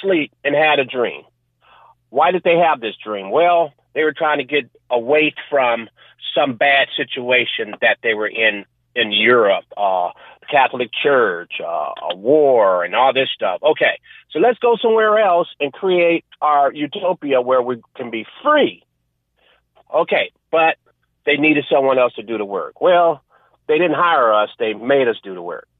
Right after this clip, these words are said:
Okay, so still in all, here come Martin Luther King. Okay, so you have to redream now. You have to add us to your dream. Why don't we dream ourselves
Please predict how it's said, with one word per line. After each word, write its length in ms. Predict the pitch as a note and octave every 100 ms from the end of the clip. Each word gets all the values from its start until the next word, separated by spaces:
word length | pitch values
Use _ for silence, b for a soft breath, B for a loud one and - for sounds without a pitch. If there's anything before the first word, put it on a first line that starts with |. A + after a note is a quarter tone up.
| C3
Okay, 340 | C3+ G#2+ - _ b b b b - -
so 340 | A#3+ A3+ F3+ - _ - -
still 240 | - C4
in 60 | A3+
all, 180 | A#3+ G#3+
here 140 | G3 A3
come 180 | A3
Martin 260 | G#3 G#3+ G#3
Luther 180 | G3+ F#3+
King. 440 | - B3+ G#3+ F#3+ - _ _ _ - - _ _ b b b _ _ _ -
Okay, 300 | G3+ G#3 E3+
so 80 | G#3+
you 140 | G3+ B3
have 120 | A#3+
to 60 | G#3+
redream 520 | G#3 A#3+ G3+ B3+ F#3
now. 240 | A#2 F2+ -
You 120 | D3+
have 140 | G#3+ G#3+
to 80 | G3 -
add 360 | A3 B3 B3 A#3+
us 180 | B3 -
to 80 | -
your 160 | A3 G#3+
dream. 460 | G3+ B3+ A#3+ A2+ - _ _ _ _ _ _ b b b _
Why 280 | A3+ B3+
don't 240 | E4 D4 A#3+
we 140 | A#3+
dream 440 | E3 G3 A#3+ A#3+ A3
ourselves 800 | D#3+ E3 C#3+ - F#3+ D4+ F3 F3+